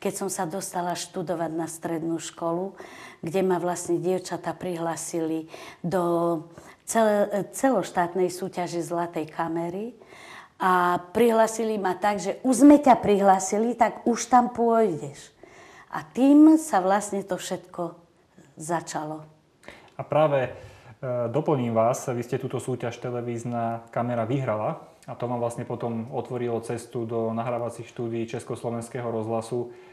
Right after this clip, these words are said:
Speaker 2: Je možno označiť, e, túto udalosť za takú prelomovú vo vašej spevackej kariére?
Speaker 1: No áno, bola kľúčová. Bola kľúčová,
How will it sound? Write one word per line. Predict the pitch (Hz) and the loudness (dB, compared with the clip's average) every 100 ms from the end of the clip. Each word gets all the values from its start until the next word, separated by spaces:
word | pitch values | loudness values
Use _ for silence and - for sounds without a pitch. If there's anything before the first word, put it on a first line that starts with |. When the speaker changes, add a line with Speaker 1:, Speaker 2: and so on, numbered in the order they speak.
| - _ _ _ _ | -20 _ _ _ _
Speaker 2:
Je | 117 117 | -8 -2
možno | 180 185 156 147 | -2 -2 -2 -2
označiť, | 147 139 - 127 127 | -2 -4 -6 -10 -8
e, | 135 127 123 123 117 117 | -6 -4 -2 -2 -4 -4
túto | 131 127 | -6 -4
udalosť | 139 123 120 117 113 - 113 | -6 -2 0 0 -2 -6 -8
za | 117 | -6
takú | 120 - 120 117 113 - _ _ _ _ _ | -6 -6 -4 -4 -6 -12 _ _ _ _ _
prelomovú | - 117 113 139 180 139 | 0 2 2 0 -2 -4
vo | 120 | -4
vašej | 113 - 110 | -6 -8 -10
spevackej | 117 113 - 123 | -8 -8 -6 -8
kariére? | 131 123 156 143 - _ - - 175 | -8 -8 -8 -12 -16 _ -16 -10 -6
Speaker 1:
No | |
áno, | 160 170 180 | -2 2 2
bola | 156 170 170 | 0 -4 -6
kľúčová. | - 160 156 - 160 147 151 _ - | -8 -10 -10 -14 -14 -16 -20 _ -10
Bola | 156 180 185 | -2 0 0
kľúčová, | 185 185 185 - 185 185 | -2 -4 -6 -6 -2 -2